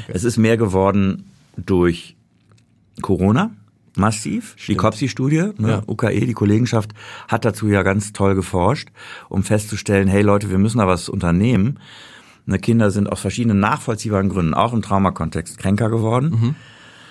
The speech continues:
Speaker 2: Ähm, wir haben, würde ich schon behaupten wollen, gesellschaftlich eine allgemeine Verrohung.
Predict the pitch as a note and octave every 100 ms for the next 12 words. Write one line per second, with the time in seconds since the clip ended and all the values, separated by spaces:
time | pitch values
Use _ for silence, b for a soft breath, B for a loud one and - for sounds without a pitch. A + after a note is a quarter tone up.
0 | B B _ - G2+ F#2+ G2 G2 - -
1 | _ _ _ _ F#2+ G2+ F#2+ F#2+ G#2 G#2+
2 | G#2 - - - _ _ _ _ _ _
3 | _ _ F#2+ G#2 G2+ - - B2+ C#3+ C3+
4 | F#2 F2+ - - F2+ E2+ E2+ E2 E2+ E2+
5 | F#2 G#2 A#2+ - - F#2+ F2 A2 C3 A2+
6 | G2 G2 E2+ F#2 F2+ G#2+ B2 D#3+ A3+